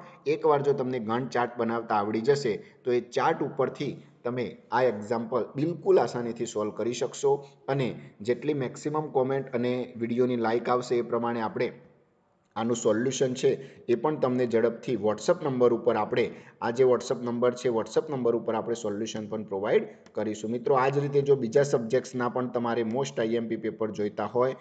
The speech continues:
તો જેમ બને તેમ ઝડપથી કોમેન્ટ કરો, વીડિયોને મેક્સિમમ ફ્રેન્ડ સાથે શેર કરો, લાઈક કરો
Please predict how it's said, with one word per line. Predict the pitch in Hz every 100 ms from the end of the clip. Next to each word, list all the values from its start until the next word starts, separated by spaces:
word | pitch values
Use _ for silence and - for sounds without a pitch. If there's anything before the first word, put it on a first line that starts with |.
| - - -
તો | 110
જેમ | 95 123 127
બને | 123 123
તેમ | 120 113
ઝડપથી | 101 110 113 - -
કોમેન્ટ | 104 110 127 127
કરો, | 127 123
વીડિયોને | 110 110 110 110
મેક્સિમમ | 104 - - 117 123 127
ફ્રેન્ડ | - - 110 113
સાથે | 110 - 104
શેર | - 117 131
કરો, | 131 131 127
લાઈક | 104 101 120 -
કરો | 131 135 143